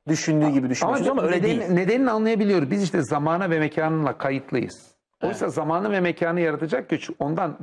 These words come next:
Speaker 2: bağımsızdır. Onunla kayıtlı değildir. Ve uzayın mesela bu büyüklükte olması, e,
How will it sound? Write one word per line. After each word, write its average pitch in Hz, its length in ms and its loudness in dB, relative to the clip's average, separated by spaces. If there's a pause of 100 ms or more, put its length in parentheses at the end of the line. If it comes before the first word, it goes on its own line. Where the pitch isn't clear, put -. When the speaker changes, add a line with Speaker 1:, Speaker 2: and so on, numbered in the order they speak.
Speaker 2:
bağımsızdır. 131 680 -4 (340)
Onunla 175 300 -2
kayıtlı 156 460 0
değildir. 110 440 -8 (600)
Ve 240 200 -2 (440)
uzayın 196 340 2
mesela 180 380 0
bu 214 120 0
büyüklükte 175 720 0
olması, 165 800 0 (1500)
e, 139 340 0